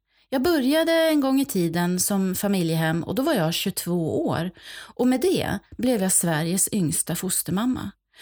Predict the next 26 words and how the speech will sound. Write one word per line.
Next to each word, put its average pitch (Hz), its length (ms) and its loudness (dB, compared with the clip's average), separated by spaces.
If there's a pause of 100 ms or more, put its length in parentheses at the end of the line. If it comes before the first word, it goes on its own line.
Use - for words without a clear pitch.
(160)
Under 330 220 2
mina 302 240 4
tretton 208 640 -2
år 170 160 2
som 180 200 -2
familjehem 196 760 0 (280)
hann 294 220 2
jag 185 140 2
med 160 240 2 (260)
femtio 165 500 -2
placeringar. 175 760 -2 (880)
Efter 302 320 2
ungefär 349 360 4
tio 311 480 2
år 277 280 2
som 190 220 0
familjehem, 165 680 0 (260)
då 302 100 -2
kom 202 380 0
det 196 80 0
en 196 280 0
flicka 175 460 -4
till 185 140 -4
oss - 440 -4
med 185 240 0
namn 156 360 0